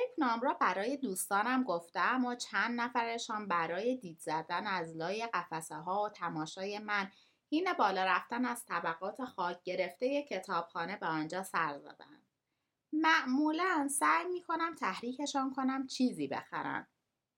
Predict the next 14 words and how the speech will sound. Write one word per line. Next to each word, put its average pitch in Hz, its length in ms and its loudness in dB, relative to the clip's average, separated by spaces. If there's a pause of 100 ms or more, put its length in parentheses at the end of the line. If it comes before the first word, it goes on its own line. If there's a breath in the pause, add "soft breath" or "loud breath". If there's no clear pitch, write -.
(640)
رمانی 269 540 6
از 190 220 0
جان 185 240 -2
اشتاینبک، 185 840 -4
چند 233 320 -2
تا 247 80 -2
از 208 240 2
قصه‌های 185 600 -4
بورخس، 185 680 -6
یک 254 240 -2
مجموعهٔ 214 680 -2
قطور 220 400 -6
از 202 240 -4
تالکین، 165 600 -4